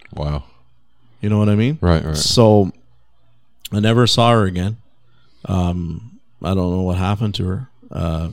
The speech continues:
Speaker 2: I don't know what happened to the car 'cause I moved on. I went to a different job. But, I mean, thankfully, I haven't seen other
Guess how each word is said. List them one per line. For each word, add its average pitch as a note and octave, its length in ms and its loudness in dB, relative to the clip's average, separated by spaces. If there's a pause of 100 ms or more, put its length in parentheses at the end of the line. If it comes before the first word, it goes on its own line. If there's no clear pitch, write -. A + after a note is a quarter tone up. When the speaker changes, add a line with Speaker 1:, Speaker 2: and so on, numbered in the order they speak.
(140)
Speaker 2:
I F#2 80 -2
don't F#2 160 -2
know F2+ 80 -4
what F#2 80 -2
happened F#2+ 200 -4
to E2+ 60 -6
the D#2+ 80 -6
car G#2 240 -2
'cause F2+ 180 -6
I F#2 100 0
moved E2+ 240 -4
on. D#2+ 180 -4
I D#2+ 60 -4
went E2+ 160 -6
to E2+ 100 -6
a F2 40 -4
different F2 320 -8
job. F2 280 -4
But, E2 180 -4
I D2+ 80 -8
mean, E2+ 280 -8 (340)
thankfully, A2+ 400 2
I F#2 140 2
haven't F#2+ 320 -2
seen G#2 480 -2
other F2+ 380 -4